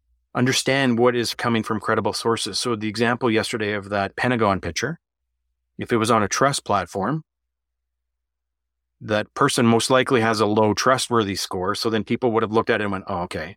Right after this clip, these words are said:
So then the news media wouldn't have been so quick to post and jump on it. So I do think there's definitely some tech in this, is where I'm going with this, that has to be built to also help us around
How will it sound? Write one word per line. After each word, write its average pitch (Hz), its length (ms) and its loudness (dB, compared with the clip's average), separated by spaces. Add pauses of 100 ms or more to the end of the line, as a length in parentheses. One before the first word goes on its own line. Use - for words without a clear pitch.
So - 160 -2
then 113 160 2
the 104 80 2
news 127 640 0 (720)
media 104 280 -2
wouldn't 110 240 2
have 101 120 -2
been 101 240 -4
so 101 240 -2
quick - 300 -2
to - 80 -10
post - 420 -2
and 95 100 -4
jump 95 280 -2
on 82 140 -6
it. - 80 -16 (280)
So 117 140 0
I 104 80 4
do 120 180 2
think 131 320 0 (440)
there's 110 160 -2
definitely 131 380 2
some 113 280 0
tech - 460 -4
in 135 240 2
this, 147 200 0
is 117 120 -4
where 110 120 0
I'm 101 120 0
going 101 280 2
with 127 120 -2
this, 135 180 -6
that 113 160 -2
has 107 240 -2
to 127 100 -4
be 110 120 -4
built 107 360 -2 (580)
to 110 200 -6
also 120 260 0
help 110 220 0
us 107 160 0
around 98 680 -2